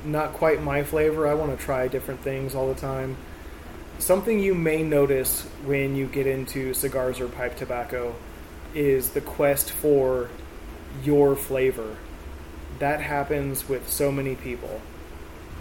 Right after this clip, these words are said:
You try one thing and it's your favorite, and then you try it again and it just doesn't hit you the same.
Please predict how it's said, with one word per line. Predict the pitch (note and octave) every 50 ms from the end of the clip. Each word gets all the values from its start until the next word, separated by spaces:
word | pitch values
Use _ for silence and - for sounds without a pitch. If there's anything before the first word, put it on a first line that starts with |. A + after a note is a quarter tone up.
| - - - D2+ - - - - - - - - - - - - - - C#3+
You | C#3 D3 C#3+ C#3+
try | C#3 - - - D#3 D#3 D#3+
one | D3+ C#3 C3+ C#3+ C#3+ C#3+ D3
thing | C#3+ D3+ D3 D3 D3 D3 D3 D3+ D3 - - - - - - - - -
and | D#3 D#3 C#3+
it's | C#3+ C3+ -
your | C#3 C3
favorite, | - - - D3+ D3 C#3+ C#3+ D3+ D#3 D#3 D#3 D3+ - - - - - - - -
and | C#3+ C3+ C#3
then | D3 D3
you | D3 C#3
try | C#3 - D#3 C#3+
it | C#3+ C#3
again | C#3 B2+ C3+ C3+ C3 C3 C3 C3+
and | C3+ C3 B2+
it | B2 A#2+
just | C3+ C3 -
doesn't | - C#3+ C#3 C#3+ C3
hit | - - D3 C#3+ -
you | D#3 D3+
the | D3 D3+
same. | D3+ - E3 D#3+ D#3+ D#3+ D#3+ E3